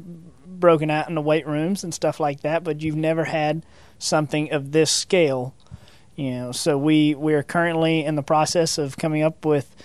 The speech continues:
you know, our protocol and how we're gonna operate, and the biggest thing is communicating to the kids.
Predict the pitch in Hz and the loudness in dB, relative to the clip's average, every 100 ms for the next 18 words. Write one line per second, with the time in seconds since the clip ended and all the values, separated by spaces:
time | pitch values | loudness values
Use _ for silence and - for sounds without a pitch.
0 | - - - - 131 127 151 185 170 160 | -20 -20 -18 -8 -2 2 2 4 4 6
1 | 165 196 147 147 160 156 147 135 147 147 | 6 6 4 2 2 2 0 0 0 0
2 | 147 151 190 156 139 139 190 226 - 156 | 0 2 0 -2 -4 0 2 2 0 0
3 | 143 - 156 170 151 160 151 139 135 123 | 0 -2 0 0 2 2 0 0 -2 -4
4 | - 117 - - | -6 -8 -6 -10